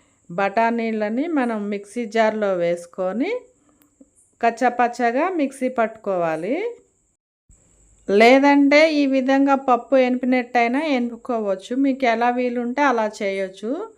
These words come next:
నేనైతే మిక్సీ జార్లో వేసి అయితే మిక్సీ పట్టుకొని రెడీగా పెట్టుకున్నాను. మిక్సీ పట్టుకున్న మిశ్రమాన్ని అదే గిన్నెలో వేసుకొని, పక్కన పెట్టుకున్న ఆలుగడ్డని ఇలా చిదుముకొని అందులోనే వేసుకోవాలి. వేసుకొని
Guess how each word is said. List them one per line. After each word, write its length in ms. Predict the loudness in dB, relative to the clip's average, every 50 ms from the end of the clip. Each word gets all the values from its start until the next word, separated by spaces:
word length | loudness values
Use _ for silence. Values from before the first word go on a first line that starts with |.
| _ _ _ _ _ -6
నేనైతే 440 | -4 0 0 0 0 0 0 -2 0
మిక్సీ 420 | 0 0 -2 -2 -4 -6 -4 0
జార్లో 360 | 0 0 0 0 0 -2 0
వేసి 280 | 0 0 -2 -2 -2 -2
అయితే 300 | -2 -2 0 -2 -2 0
మిక్సీ 360 | 0 0 -2 -2 -4 -6 -6
పట్టుకొని 580 | -4 -2 -4 -4 -4 -6 -6 -4 -2 0 0 0
రెడీగా 560 | 2 0 0 0 -2 -4 -4 -2 -2 -2 -4
పెట్టుకున్నాను. 1000 | -2 -4 -6 -6 -8 -12 -12 -12 -10 -10 -10 -10 -10 -8 -8 -6 -6 -8 -8 -10 -16 _ _ _ _ _ _ _ _ _ _ _ _ _ _ _ _ _ -20 _ _ -20 -20 _ _ _ _ 2
మిక్సీ 340 | 2 2 2 0 0 0 4
పట్టుకున్న 540 | 6 6 6 6 4 2 2 4 6 6 6
మిశ్రమాన్ని 760 | 4 2 0 -2 -2 0 0 2 2 2 4 4 4 4 4
అదే 360 | 4 4 4 2 2 0 -2
గిన్నెలో 520 | -2 -2 -2 -2 0 0 2 2 2 2 2
వేసుకొని, 840 | 2 -2 -2 -4 -4 -10 -12 -8 -4 -4 -2 -2 -2 -2 -2 -4 -2 0
పక్కన 300 | 0 0 0 -2 -4 -4
పెట్టుకున్న 540 | -2 -2 -4 -4 -4 -8 -10 -8 -6 -2 -2
ఆలుగడ్డని 760 | 0 0 0 -2 -4 -4 -4 -4 -4 -4 -6 -4 -2 -2 -2
ఇలా 200 | -2 -2 -4 -4
చిదుముకొని 920 | -6 -6 -8 -10 -8 -8 -8 -10 -10 -8 -6 -4 -4 -4 -4 -4 -6 -6 -10 -14 _ _ _ _ _ _ _ _ _ _ _ _ -20 -18 -10 -6
అందులోనే 640 | -6 -4 -4 -4 -4 -2 0 0 2 2 0 0
వేసుకోవాలి. 840 | 0 0 0 0 -2 -6 -6 -2 -2 0 0 -2 -4 -4 -2 -2 -2
వేసుకొని 840 | 0 0 0 0 -2 -6 -8 -4 -4 -2 -2 -2 -4 -6 -6 -10